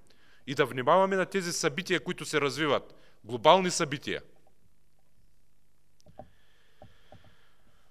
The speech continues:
Може би врага, на който робуват мнозинството от съвременниците ни, се нарича невежество. Съжалявам, ако го има и в църквата.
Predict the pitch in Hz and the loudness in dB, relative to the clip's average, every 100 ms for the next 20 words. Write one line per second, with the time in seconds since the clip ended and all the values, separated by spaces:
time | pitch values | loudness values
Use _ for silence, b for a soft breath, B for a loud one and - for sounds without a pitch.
0 | b - 151 214 196 175 202 180 175 196 | b -16 -2 0 0 -2 0 0 2 0
1 | 175 151 180 175 160 147 135 160 156 - | -2 -2 -4 -4 -4 -6 -4 0 0 -2
2 | 127 131 127 127 - 151 156 131 - 131 | -12 -8 -6 -6 -6 -4 -4 -4 -6 -6
3 | 110 147 147 135 131 123 - 156 151 - | 0 0 0 -4 -8 -10 -12 -10 -10 -8
4 | 127 120 117 143 120 110 107 117 110 98 | -10 -8 -10 -8 -10 -8 -8 -6 -8 -12
5 | - - - - - - - - - - | -16 -20 -20 -20 -20 -20 -20 -20 -20 -16
6 | 90 101 117 123 117 - 110 104 110 110 | -14 -8 -2 -2 -4 -10 -16 -12 -12 -10
7 | 101 - - 104 - - | -10 -12 -14 -14 -16 -20